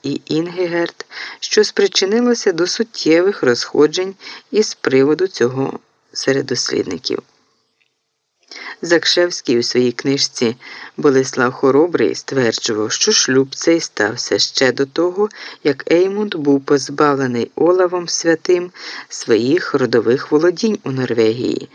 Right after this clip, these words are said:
і прибув до Новгорода, тобто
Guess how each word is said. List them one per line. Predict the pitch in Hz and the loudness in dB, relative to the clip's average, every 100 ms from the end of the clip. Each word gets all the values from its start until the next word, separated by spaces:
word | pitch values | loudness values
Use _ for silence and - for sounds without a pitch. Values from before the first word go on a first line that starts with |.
| - - - - | -20 -18 -20 -4
і | - | 0
прибув | 233 254 240 175 202 | 2 4 2 4 2
до | 165 156 | 4 0
Новгорода, | 143 147 185 180 196 190 190 196 - - - _ - | 2 0 0 2 4 4 2 -2 -4 -18 -20 _ -2
тобто | 117 127 - 139 135 | 0 0 0 0 0